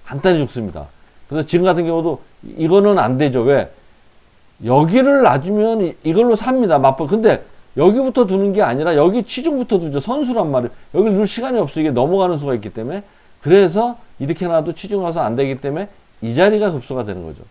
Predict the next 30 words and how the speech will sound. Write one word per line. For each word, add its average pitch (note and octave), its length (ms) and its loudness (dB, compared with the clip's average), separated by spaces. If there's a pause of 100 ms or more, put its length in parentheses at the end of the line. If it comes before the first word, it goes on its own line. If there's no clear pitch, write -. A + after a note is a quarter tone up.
(360)
자, C3+ 180 -4
중요한 A3+ 360 2
거는 F#3 260 0
치중으로 A#3+ 460 0
왔을 D#3+ 180 0
때 G3 140 -2 (300)
이쪽을 G3+ 280 0
받아주지 D#3+ 480 -2
말고 D#3+ 200 2
그냥 F3 180 -4
한 G#3 100 -4
집을 F#3+ 200 -6
따로 G3+ 220 0
만들어야 D3 460 0
돼요. F2+ 280 -8 (600)
이거는 F3+ 300 0
넘는 F#3+ 300 2
수가 F#3+ 180 -4
없습니다. G#2+ 520 -6 (120)
놓고, E3 680 -4
놓-, B2 120 -12 (300)
넘어갈 D3 440 -2
때 E3+ 280 -4
보이시죠? F3 640 0 (340)
먹여치고 C#3 640 -6
단수 C3 340 -8
치는 D#3+ 220 -8
수가 C#3+ 160 -6
있기 A#2 220 -10
때문에 C#3 420 -6